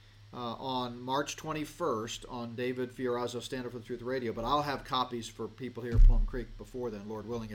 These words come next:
unless there's problems with the proof. But everything looks great. The digital copy came out great, but it's called Spirit of the Antichrist. And in that book, I talk about how the future Antichrist is going to reign in global tyranny from Babylon.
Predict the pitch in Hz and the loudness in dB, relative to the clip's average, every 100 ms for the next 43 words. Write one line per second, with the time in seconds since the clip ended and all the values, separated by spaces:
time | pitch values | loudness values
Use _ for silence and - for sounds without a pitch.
0 | 110 113 107 113 107 - 110 104 98 98 | -10 -10 -10 -10 -12 -8 -8 -8 -12 6
1 | - 127 110 - 110 - - - - - | 10 10 8 0 -6 -8 -16 -20 -18 -4
2 | 151 156 135 127 123 - 123 120 104 104 | 2 2 2 -2 -4 -6 -2 -2 -4 -4
3 | 139 127 123 113 117 107 110 104 104 - | -4 -2 -6 -4 -6 -6 -8 -10 -14 -20
4 | - - - - - - 110 117 110 104 | -20 -20 -20 -20 -20 0 4 4 2 -2
5 | 117 120 113 113 107 - 117 - 147 151 | -2 -4 -4 -6 -8 -6 -8 -4 0 2
6 | 143 139 143 156 160 143 - 131 160 - | 2 0 -2 -2 0 0 0 0 2 0
7 | - - - - - - 127 123 139 143 | -6 -14 -18 -18 -18 -10 -6 -6 -4 -4
8 | 113 139 147 143 180 202 170 127 123 131 | -2 -2 0 0 2 2 2 0 -2 -2
9 | 123 127 123 143 147 143 - 160 160 160 | -2 -4 -2 0 0 -2 0 0 2 0
10 | 165 185 143 131 123 131 135 120 135 131 | 0 0 -2 0 -2 -2 -2 -4 -4 -4
11 | 135 120 139 160 147 139 165 165 - - | -4 -2 -2 -2 -2 -4 -8 -10 -16 -20
12 | - - 139 123 131 143 160 165 165 185 | -20 -10 -10 -4 0 4 4 4 0 2
13 | 175 127 123 127 156 151 147 127 170 196 | 2 2 -4 -4 -2 -2 -2 2 4 4
14 | 151 107 85 90 | 4 2 -2 -8